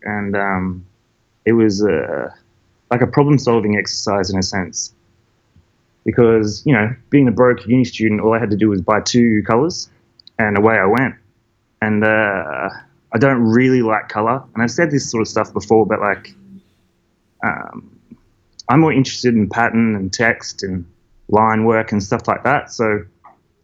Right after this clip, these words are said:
uh, transitioning into, like, making blue and white works, I get the different coloured tones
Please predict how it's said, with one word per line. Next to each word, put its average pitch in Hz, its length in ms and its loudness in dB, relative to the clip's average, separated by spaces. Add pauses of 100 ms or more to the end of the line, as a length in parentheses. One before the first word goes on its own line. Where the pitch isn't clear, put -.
(320)
uh, - 180 -12 (240)
transitioning 135 540 2
into, 113 320 0
like, 95 320 -2 (800)
making 120 320 4
blue 113 200 4
and 104 120 0
white 120 220 0
works, - 600 -6 (280)
I 107 80 -4
get 123 160 -2
the 113 60 -4
different 113 300 -4
coloured 113 380 0
tones 107 720 -2